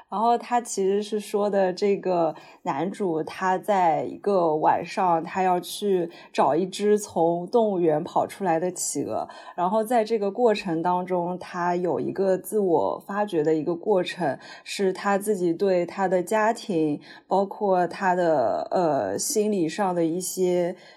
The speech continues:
纠结的问题。然后在这个过程中，呃，在这个寻找企鹅的这段旅途中，他也有一个自-，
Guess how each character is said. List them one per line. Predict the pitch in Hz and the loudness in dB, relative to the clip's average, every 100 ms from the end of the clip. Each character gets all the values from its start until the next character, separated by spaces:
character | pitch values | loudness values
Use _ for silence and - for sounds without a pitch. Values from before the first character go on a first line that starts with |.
| - | -4
纠 | 247 240 240 | 2 4 2
结 | - 165 147 151 | 0 0 2 2
的 | 156 170 160 | 2 4 4
问 | 170 196 170 | 4 2 0
题。 | - 139 - - - - | -6 -6 -6 -10 -16 -2
然 | 175 | 0
后 | 196 | 2
在 | 220 190 | 4 2
这 | 202 | 2
个 | 190 | -2
过 | 196 220 | 4 4
程 | 196 196 175 | 4 -4 -4
中， | 185 170 170 185 - - - | 0 2 2 -4 -12 -20 -8
呃， | 185 165 55 - 50 - | -2 2 0 -2 -6 2
在 | 208 | 4
这 | 185 | 4
个 | 180 | 0
寻 | 185 - 180 | -2 -4 0
找 | 208 190 | 2 2
企 | 202 - 170 | 0 -2 0
鹅 | 156 139 | 0 0
的 | 135 233 | 0 0
这 | 226 196 | 2 2
段 | 190 180 | 2 0
旅 | 160 | -2
途 | - - 160 | -6 -10 -8
中， | 170 170 180 | -6 -4 -6
他 | - 185 | -6 -2
也 | 170 175 | 2 2
有 | - | 2
一 | - - | -2 -4
个 | 190 190 175 | 0 2 0
自-， | 170 - | -2 -12